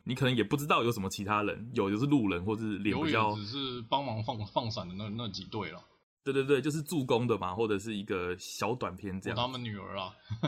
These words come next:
Speaker 2: <laughs>
Speaker 1: 呃，对，对，哦，他们女儿那算另外一件事情了，
Speaker 2: <laughs>
Speaker 1: 对啊。但就是整个镜头是放在他们两个身上。但是古剑同学，我觉得反而他对于其他角色的描写，甚至有的时候会比古剑萧子本身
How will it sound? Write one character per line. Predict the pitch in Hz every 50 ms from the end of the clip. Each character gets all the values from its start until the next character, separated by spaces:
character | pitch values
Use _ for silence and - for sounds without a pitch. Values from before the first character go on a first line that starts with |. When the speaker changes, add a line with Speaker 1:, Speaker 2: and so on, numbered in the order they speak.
| 113 -
Speaker 2:
<laughs> | - 185 - - - 202 196 170 -
Speaker 1:
呃， | 113 110
对， | 104 127 123
对， | 123 113
哦， | - 123 113 113 -
他 | - 175
们 | 240 240
女 | 180 143 127
儿 | 113
那 | 120 196
算 | 156 - 165 160
另 | 151 - 185 147
外 | 131
一 | 135 143
件 | 131 - 156 131 127
事 | 120 135 127 -
情 | 135 - 269 254
了， | - - - 180 247
Speaker 2:
<laughs> | 277 277 247 202 -
Speaker 1:
对 | 131
啊。 | 113 101 95 104 - _ _ - - - _
但 | - 160 165 156 147
就 | 160 160
是 | 147 170 165 151 139 117 - - - _ _
整 | - 131 120
个 | 120 117
镜 | 110 - 170 127
头 | 123 104
是 | 113 120 110
放 | 117 110
在 | 104
他 | 101 113
们 | 104
两 | 92 80
个 | 78 78
身 | - 85 82 78
上。 | - - - - - _ _ _ _ _ _
但 | - 226
是 | 285 -
古 | - - 113
剑 | 117 180 180 151
同 | 135 120 123
学， | 117 107
我 | 101 95 90 90
觉 | 95
得 | 92 95
反 | 92 - 90 85 85
而 | 85 85 90 101 - _ _ _ _ _ _
他 | - 143 147
对 | 147 160 139 120
于 | 110 104 101 98
其 | - - 123
他 | 110 139
角 | 139 - 92
色 | 90 123 120
的 | 107
描 | 101 92 90 92 101
写， | - - - - - _ _ _ _ _ _ _
甚 | - - 185 156
至 | 156 156 135
有 | 113 101 92
的 | 98 92
时 | - - 104
候 | 98 123 123
会 | 123 117
比 | 110 92 87
古 | - - 95 90
剑 | - 117 113 98 95 -
萧 | - - 117 113 113
子 | 110 - 95 90 -
本 | - 82 82
身 | 82 - 110 98 92 95